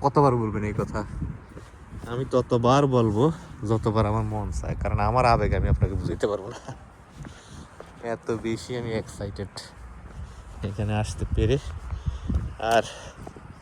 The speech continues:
একদম নদীর পাড়েই আমার হোস্টেল। আমি সাজেস্ট করব, যারা এইখানে আসতে চান সার্বিয়াতে ঘুরতে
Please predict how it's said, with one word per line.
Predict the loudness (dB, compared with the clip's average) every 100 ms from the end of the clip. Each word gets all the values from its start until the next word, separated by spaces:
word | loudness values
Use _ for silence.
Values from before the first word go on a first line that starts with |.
| -20 -20 -20 -20 -20 -20 -8
একদম | -6 -2
নদীর | -2 0 0
পাড়েই | 8 8 10 8
আমার | 8 4
হোস্টেল। | -2 -2 -4 -4 -16 -18 -18 -14 -16 -16 -10 -6 -6 -8 -14 -20 -20 -20 -20 -20 -20 -18 -16 -8
আমি | -4 2
সাজেস্ট | 4 4 4
করব, | 6 8 8 8
যারা | 8 8 8 6 -4 -20 -20 -20 -20 -20 -20 -20 -20 -16 -6
এইখানে | -2 2 2 2 2
আসতে | 2 0 0 0
চান | 0 -2
সার্বিয়াতে | -2 -2 0 -2 -2
ঘুরতে | 0 0 0 0 -2